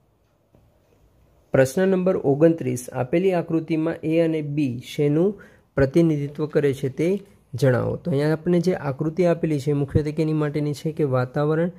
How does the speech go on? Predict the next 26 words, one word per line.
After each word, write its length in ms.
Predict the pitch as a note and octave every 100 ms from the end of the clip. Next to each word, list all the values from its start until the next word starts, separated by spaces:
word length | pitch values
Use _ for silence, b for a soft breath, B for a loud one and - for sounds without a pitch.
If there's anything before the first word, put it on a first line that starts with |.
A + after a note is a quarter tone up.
| B B B C#3
ભૂમિ 300 | C3+ D#3+ E3+
અને 180 | D#3+
જીવભાર 460 | C3+ C3+ C#3 C#3+ D#3
જે 180 | D3+ D3+
છે 140 | D3+
એની 120 | C#3+
સાથે 320 | C#3+ C#3+ C3 D3+
સંબંધ 400 | - C3+ C3+ C3
દર્શાવતું 640 | C3 D3 C3+ F3+ G#3+ - B B B
નાઇટ્રોજન 540 | C3+ C3 D3 C#3 D3+
ચક્ર 320 | C3+ - C#3 C3
બતાવેલું 520 | B2 A#2+ A#2 A#2 A#2
છે, 240 | - B2+ - b b b -
કે 60 |
જેમાં 260 | B2+ C3+ D#3
આપણે 220 | D#3 E3+
જો 160 | E3+ F3
એની 240 | C#3+ D3 E3+
વાત 280 | E3+ E3+ -
કરીએ 200 | D3+ C#3
તો 140 | C3+
એમાં 520 | C3 C#3+ D#3+ D#3+ D#3+
મુખ્યત્વે 340 | D3+ D#3+ D3+ D#3+
શું 200 | D#3+ D3
દર્શાવે 440 | C#3 D3+ D3 D3
છે? 260 | C#3+ F3